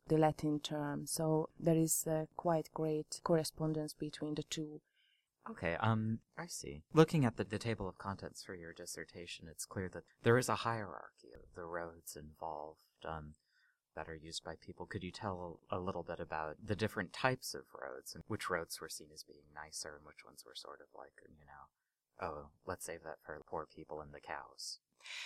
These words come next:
Speaker 1: Well, usually you can, um, differentiate between, uh, different types of roads in terms of hierarchy. And, well, I differentiated between four main types.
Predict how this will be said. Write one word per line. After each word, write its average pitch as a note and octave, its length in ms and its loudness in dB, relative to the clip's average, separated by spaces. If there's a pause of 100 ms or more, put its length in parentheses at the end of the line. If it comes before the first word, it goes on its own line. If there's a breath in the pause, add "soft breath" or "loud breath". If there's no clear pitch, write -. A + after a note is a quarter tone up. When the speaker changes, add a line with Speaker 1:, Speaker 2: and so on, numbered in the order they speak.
(160 loud breath)
Speaker 1:
Well, G3+ 160 8
usually E3+ 720 6
you E3+ 140 -2
can, E3 440 2
um, E3 440 2 (340 soft breath)
differentiate E3 800 4
between, D#3 720 0
uh, D3+ 220 -2
different D3+ 600 -2
types D3+ 300 -6
of C#3+ 60 -12 (200)
roads D#3 320 4
in D#3 120 0
terms D3+ 320 -2
of D3+ 100 -8
hierarchy. D3+ 880 -6 (600 loud breath)
And, D#3 420 4 (440)
well, F3 200 10
I E3+ 300 10 (120)
differentiated F#3 680 8
between D#3+ 640 2
four E3+ 340 12
main D3+ 320 6
types. - 680 0